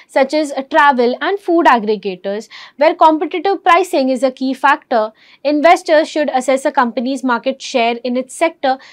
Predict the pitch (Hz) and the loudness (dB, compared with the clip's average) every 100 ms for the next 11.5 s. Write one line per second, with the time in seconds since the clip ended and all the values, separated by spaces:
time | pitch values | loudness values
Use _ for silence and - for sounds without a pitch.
0 | - 311 359 - 311 359 370 - 339 294 | -12 -4 -4 -2 -2 0 -2 -2 -2 0
1 | 277 277 339 370 311 - 285 247 247 254 | -2 -6 -4 -4 -6 -2 -2 -2 -2 -2
2 | 269 277 277 233 214 226 214 208 226 262 | 0 -2 0 -2 -4 -8 -6 -6 -6 -6
3 | 240 202 180 - 180 180 _ _ _ _ | -6 -8 -12 -18 -20 -20 _ _ _ _
4 | _ _ _ _ _ _ _ _ 247 262 | _ _ _ _ _ _ _ _ 0 2
5 | 277 277 254 302 339 285 247 233 254 262 | 4 2 2 2 2 2 0 0 -2 -2
6 | 339 370 320 330 320 339 269 247 285 320 | -2 0 0 0 -2 0 0 0 -4 -4
7 | - 294 254 339 269 214 220 269 262 285 | 0 0 0 -2 -2 -4 -2 0 0 -2
8 | 311 294 339 320 - - 269 247 262 262 | -4 -6 -4 -4 -4 -2 -2 0 -2 -4
9 | 208 214 202 285 - 302 359 339 269 233 | -4 -10 -8 -12 -6 0 0 2 -2 0
10 | 240 233 214 240 233 233 247 269 - 262 | -2 -4 -6 -6 -6 -6 -6 -8 -6 -4
11 | 247 311 320 330 | -2 -2 -4 -4